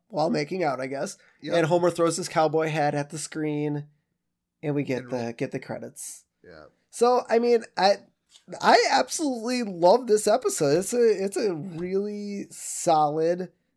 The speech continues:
Speaker 1: episode. We get, I mean, the only, the only, uh, only reason, I'm gonna go with the four, um, sprinkles. The only reason I'm not going five is 'cause I do hate the Marge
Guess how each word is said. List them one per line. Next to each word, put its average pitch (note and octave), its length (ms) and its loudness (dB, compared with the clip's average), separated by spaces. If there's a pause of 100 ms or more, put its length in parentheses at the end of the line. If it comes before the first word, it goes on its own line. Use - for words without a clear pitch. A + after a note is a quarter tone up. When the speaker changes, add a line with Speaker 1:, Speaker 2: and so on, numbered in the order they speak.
(140)
Speaker 1:
episode. E3 600 0
We D3 100 -2
get, E3 400 2 (120)
I F#3 60 2
mean, G3 120 2
the F3+ 120 -2
only, C4 380 0
the - 80 -4
only, G3+ 240 2
uh, E3+ 220 0
only A#3 160 -2
reason, G#3 220 -4
I'm F#3+ 80 0
gonna A#3 120 2
go G#3+ 120 2
with G#3+ 100 2
the F#3 60 -2
four, D#3+ 600 0
um, E3+ 180 -6
sprinkles. D3+ 540 -4 (280)
The F3+ 80 2
only C4+ 120 8
reason C4+ 220 0
I'm F3 120 2
not D#3 200 0
going F#3 240 -2
five D#3 340 0
is F3+ 120 -6
'cause - 140 -6
I F3 100 -2
do A#3 340 -6
hate D#3 320 -4
the D3+ 80 -6
Marge C3+ 720 -6